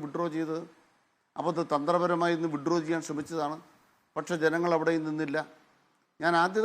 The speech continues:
ഘട്ടത്തിൽ നിന്ന് സൂചിപ്പിച്ച പോലെ രാഷ്ട്രീയ പാർട്ടികൾ ഓരോ സംസ്ഥാനങ്ങളിലും കൃത്യമായ പ്രതിരോധം ഉയർത്തുന്നുണ്ട്. ന-, ദേശീയ തലത്തിലല്ല ഇന്ത്യ രാജ്യത്തെ ഇന്നത്തെ തെരഞ്ഞെടുപ്പ് പോരാട്ടത്തിൻ്റെ കേന്ദ്രം. അത്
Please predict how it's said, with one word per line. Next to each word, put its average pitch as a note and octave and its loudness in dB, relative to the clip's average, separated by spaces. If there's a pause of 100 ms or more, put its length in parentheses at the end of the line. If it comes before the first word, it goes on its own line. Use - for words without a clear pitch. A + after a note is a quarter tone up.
ഘട്ടത്തിൽ G#3 -2
നിന്ന് F#3 -4
സൂചിപ്പിച്ച D#3+ -4
പോലെ A2 -4 (500)
രാഷ്ട്രീയ F3 0 (100)
പാർട്ടികൾ G3+ 2 (100)
ഓരോ F#3 2 (120)
സംസ്ഥാനങ്ങളിലും F3 0 (180)
കൃത്യമായ F3+ 0
പ്രതിരോധം E3 -2
ഉയർത്തുന്നുണ്ട്. G#2 -6 (1000)
ന-, C#3+ -2 (140)
ദേശീയ G3+ 4
തലത്തിലല്ല F3+ 2 (120)
ഇന്ത്യ D#3+ 2
രാജ്യത്തെ D#3+ 0
ഇന്നത്തെ D3+ -2
തെരഞ്ഞെടുപ്പ് C#3 -4
പോരാട്ടത്തിൻ്റെ C3+ -2 (100)
കേന്ദ്രം. A#2 -6 (800)
അത് D3 0